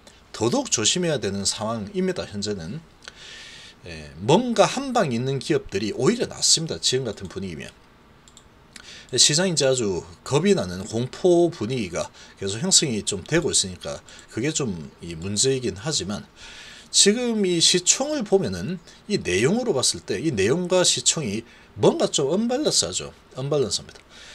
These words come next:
지금 이런 재료라면은 마음만 먹으면 얼마든지 크게 급등을 시켜서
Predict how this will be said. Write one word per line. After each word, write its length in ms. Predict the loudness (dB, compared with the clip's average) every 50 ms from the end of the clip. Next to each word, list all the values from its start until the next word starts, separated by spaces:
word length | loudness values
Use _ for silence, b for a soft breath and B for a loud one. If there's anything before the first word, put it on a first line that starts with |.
| B B B B B -20 -20 -20 -20 -20 -4 4
지금 300 | 6 6 8 8 6 4
이런 280 | 2 2 2 2 2 4
재료라면은 1080 | 4 6 6 6 6 6 4 4 4 2 2 4 2 2 2 0 -2 -2 -4 -4 -6 -8 -12 b b b b b b -10
마음만 640 | -2 0 4 4 6 6 4 4 4 2 2 2 0
먹으면 420 | 0 0 0 -2 -4 -6 -10 -10 -12 -16 b b b b b b b b -2
얼마든지 640 | 0 2 4 4 4 4 4 2 0 2 2 0
크게 420 | 0 -2 -6 -4 0 2 2 2 2
급등을 640 | 0 -4 -4 -4 -4 -2 0 0 2 2 2 2 2
시켜서 560 | 0 -2 -4 -6 -6 -4 -2 -2 -4 -4 -6